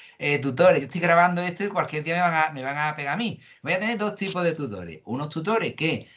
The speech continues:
os van a dar muchísima información y van a revisar mucho, ¿vale? Son estilos. Y hay otros tutores que os van a dar un par de correos en todo el curso y con eso os tenéis que apañar. ¿Se ha entendido? Entonces, entonces, ¿qué es mejor, qué es peor?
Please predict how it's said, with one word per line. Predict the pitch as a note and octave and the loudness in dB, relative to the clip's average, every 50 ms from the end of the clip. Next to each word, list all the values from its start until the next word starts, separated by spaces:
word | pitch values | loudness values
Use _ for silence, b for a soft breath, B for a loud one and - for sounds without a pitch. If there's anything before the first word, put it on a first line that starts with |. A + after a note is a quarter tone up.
| B B B _ | B B B _
os | A2 A2 G2+ | -4 -2 0
van | G2+ C3+ C#3 | 0 0 2
a | D3 | 2
dar | E3+ F#3 F3 | 2 2 0
muchísima | C3 - - A#2 - B2 C3 | 0 -4 -6 -6 -6 -4 -4
información | C3+ B2+ - C#3+ C#3 C#3 C#3 C3 - F#3+ F#3 E3+ | -4 -6 -6 -6 -6 -6 -6 -6 -4 -4 -2 0
y | C#3 | 0
van | B2 A2+ A2+ | 0 0 0
a | A2 | 0
revisar | A2 A2 A#2 A2+ - - C#3+ | 0 -2 -2 -2 -2 -2 0
mucho, | F3 A3 A#3 A3+ - A3 B3 - - _ _ _ _ _ _ _ _ _ _ _ | 0 0 0 2 2 0 0 0 -4 _ _ _ _ _ _ _ _ _ _ _
¿vale? | - G2 A2 C3+ F3+ | -4 -2 0 0 0
Son | F3 B2+ A#2 A2 | 0 0 -2 -2
estilos. | G#2 - - G3 F#3+ C3 G2+ - - _ _ _ _ _ _ b b b b b b | -2 -2 0 0 0 0 -2 -4 -10 _ _ _ _ _ _ b b b b b b
Y | - A2+ B2 | -2 2 2
hay | A#2 A2+ B2 | 4 4 2
otros | B2+ C#3+ D3 D3 | 2 0 -2 -2
tutores | D#3 D#3+ D#3 F#3+ G3+ G#3+ A#3+ A3+ | -2 0 2 4 4 4 4 4
que | F#3 | 2
os | D3+ C#3 | 0 2
van | C3 C3 C3+ | 2 2 2
a | C#3 B2 | 0 0
dar | C3 D3+ E3+ D#3 | 2 4 4 4
un | C3+ B2 A#2+ A2+ | 4 2 0 0
par | - C#3+ C#3 C#3 | 2 0 0 0
de | D3+ D#3 | -2 -2
correos | D3+ D#3 E3+ G#3 A3 F3+ | 0 0 2 2 2 0
en | C3+ A#2+ G#2+ - | 0 -2 -4 -2
todo | C#3 C#3 C#3 C#3 C#3+ C#3 D#3 | 2 2 4 4 2 2 0
el | D#3 D#3 D#3 | 0 0 0
curso | G3+ A3+ A#3 A3 - A3+ B3 B3+ - - | 0 0 0 2 2 2 2 2 0 -4
y | C3+ A#2 | -6 -4
con | - A#2+ A2+ A#2+ | -2 0 0 0
eso | A#2+ - E3+ | 0 -2 -4
os | E3 | -4
tenéis | - C#3 B2+ A#2 | -2 -4 -4 -2
que | - C3 | -2 -2
apañar. | B2+ E3 G3 A#3+ A#3 - - - _ _ _ _ _ _ _ _ _ _ b b b b b | 0 2 2 4 2 2 0 -4 _ _ _ _ _ _ _ _ _ _ b b b b b
¿Se | - - D3+ | 0 2 2
ha | |
entendido? | E3+ F3 F#3 G#3 G3 F3 C#3+ A#2+ G2 E2+ D#2+ | 2 4 4 4 4 4 2 0 -2 -4 -6
Entonces, | D#2+ - - C3 A#2+ C#3+ D#3+ - | -10 -10 -10 -10 -8 -8 -6 -6
entonces, | C#3+ B2+ D#3+ D#3 - - - | -2 -2 0 0 0 -2 0
¿qué | - F#3+ | 2 4
es | G#3+ | 6
mejor, | A3 A3+ A3+ A3+ A3+ A#3 | 6 6 6 6 6 6
qué | A#3 A3+ | 4 2
es | A3 | 2
peor? | - G#3+ A3 B3+ B3 G3+ B | 4 4 6 6 6 6 B